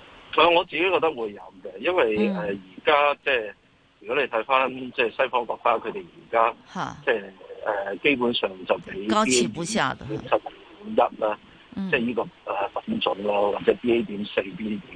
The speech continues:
Speaker 1: 五嘅影響。
Speaker 2: 嗯。
Speaker 1: 咁啊，即係正-，正如即係，呃，啱啱禮拜六，呃，即係醫學會都有個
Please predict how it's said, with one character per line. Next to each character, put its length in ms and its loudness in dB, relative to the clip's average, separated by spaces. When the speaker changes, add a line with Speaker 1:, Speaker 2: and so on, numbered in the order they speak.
Speaker 1:
五 240 -6
嘅 60 4
影 280 -4
響。 20 -12
Speaker 2:
嗯。 80 2
Speaker 1:
咁 260 6
啊， 260 0
即 80 0
係 840 0
正-， 220 2
正 140 2
如 280 -4
即 120 4
係， 160 4
呃， 80 -8
啱 300 2
啱 220 4
禮 40 -6
拜 140 -4
六， 200 -14
呃， 100 -16
即 60 -4
係 140 -2
醫 80 -12
學 60 -4
會 120 -8
都 80 0
有 160 2
個 100 -4